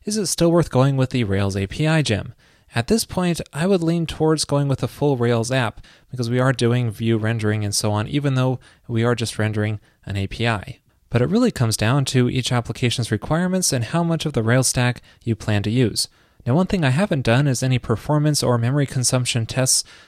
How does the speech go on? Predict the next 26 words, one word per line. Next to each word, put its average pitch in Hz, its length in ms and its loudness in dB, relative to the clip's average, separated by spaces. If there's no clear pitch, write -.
to 143 120 -2
compare 170 460 0
a 143 140 2
Rails 135 300 2
A 131 100 2
P 127 180 -4
I 123 140 0
app 123 180 -2
with 113 120 -2
a 101 60 -2
full 143 260 -2
application. 127 600 -2
If - 120 -6
you 120 60 2
want 170 180 0
to 139 60 -8
do 131 160 2
that, 180 180 0
that'd 151 140 2
be 123 120 0
awesome. 135 400 -2
Just 131 220 -2
post - 260 -4
in 120 60 -2
the 113 80 -2
comments 123 480 -2